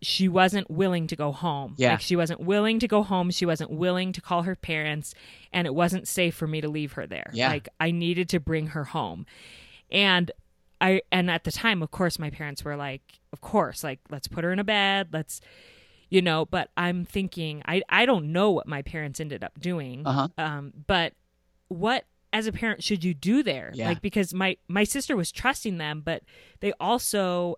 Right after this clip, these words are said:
Speaker 1: there's, like, a parental pact
Speaker 2: Absolutely.
Speaker 1: almost, like,
Speaker 2: Yeah.
Speaker 1: of, like, w-, what should they do so that they can get that girl the help that she needs, so her parents can be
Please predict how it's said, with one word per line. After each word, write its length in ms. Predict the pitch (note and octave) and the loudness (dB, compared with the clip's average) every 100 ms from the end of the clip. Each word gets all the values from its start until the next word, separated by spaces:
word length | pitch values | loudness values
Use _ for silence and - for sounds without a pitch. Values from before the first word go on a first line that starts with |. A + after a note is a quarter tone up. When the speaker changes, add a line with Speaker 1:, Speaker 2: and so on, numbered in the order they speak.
| _ | _
Speaker 1:
there's, 200 | G3+ G3 | -4 -2
like, 160 | F3 - | -2 -4
a 100 | D3 - | -6 -2
parental 640 | - E3 F3+ G#3 - E3+ | -2 -2 -2 -2 0 -2
pact 440 | - - G#3 A3 C#3+ | -2 -4 -2 0 2
Speaker 2:
Absolutely. 320 | C3+ F3 E3 | 4 4 2
Speaker 1:
almost, 280 | D#3+ D#3+ - | 2 0 -2
like, 240 | D#3 D3+ - | -6 -6 -8
Speaker 2:
Yeah. 220 | A2+ G2+ - | -6 -6 -4
Speaker 1:
of, 80 | F#3+ | 2
like, 160 | G3 | 2
w-, 220 | D#3+ E3+ - | 2 -4 -4
what 340 | F3 G3+ - | 0 0 0
should 240 | - G#3+ F3 | -2 -4 -2
they 140 | F3 | -2
do 600 | D3 F#3+ G3 E3 D#3+ A#2+ | -2 0 2 2 -2 -6
so 200 | - - E3+ | -6 -4 -2
that 260 | D#3+ A#2 - | -2 -4 -6
they 140 | E3 | -6
can 160 | - D#3+ | -6 -6
get 200 | F#3 - | -4 -4
that 220 | D#3+ C#3+ | -6 -4
girl 260 | E3+ D#3+ D3 | -2 0 -2
the 80 | |
help 240 | D3 A3 - | -2 -2 -2
that 100 | A3+ | -2
she 160 | - | -2
needs, 320 | G3 F#3+ F#3 - | 0 0 -2 -4
so 80 | D3 | -6
her 120 | D#3 | -8
parents 480 | - A3 A3+ A3+ - | -2 2 4 2 0
can 240 | G3 F#3+ | 0 0
be 440 | F#3+ F#3 F3+ F3+ | 0 -2 0 0